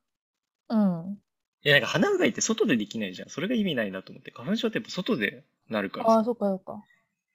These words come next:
Speaker 1: あと帰宅後とか。帰宅後はいいかもしれないけど。外でなった時にそう、鼻うがい持ち歩くわけにはいかんからさ。デパートのトイレとかで鼻うがいしてたら気持ち悪いだろ。
Speaker 2: <laughs>
Speaker 1: 妖怪、鼻洗いかと思われるじゃん。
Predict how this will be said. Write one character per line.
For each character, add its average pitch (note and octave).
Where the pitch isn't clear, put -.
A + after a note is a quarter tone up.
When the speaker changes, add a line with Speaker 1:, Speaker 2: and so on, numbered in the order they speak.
Speaker 1:
あ G#2+
と G2
帰 -
宅 A#2+
後 G#2+
と A2+
か。 D3+
帰 -
宅 A#3+
後 C4
は G2+
い G2
い -
か -
も G#2+
し -
れ G#2
な G#2+
い -
け -
ど。 -
外 G3+
で A2+
な G2+
っ -
た G2+
時 -
に F#2+
そ -
う、 -
鼻 D#3
う D#3+
が C3
い -
持 F#2+
ち D#3+
歩 D#3
く -
わ C#3
け A2+
に G2
は G2
い -
か A2+
ん G#2
か -
ら -
さ。 -
デ A2+
パ E3+
ー -
ト A2+
の G2+
ト B2+
イ A#2
レ G#2+
と G2+
か G2+
で G#2
鼻 B2
う D3
が C3
い -
し -
て A#2
た -
ら F#2
気 -
持 C3
ち G3
悪 F3+
い -
だ -
ろ。 -
Speaker 2:
<laughs> -
Speaker 1:
妖 E3
怪、 F3+
鼻 F3
洗 F3
い A2+
か A#2
と A#2
思 A#2
わ A#2+
れ A#2
る A2
じ -
ゃ -
ん。 -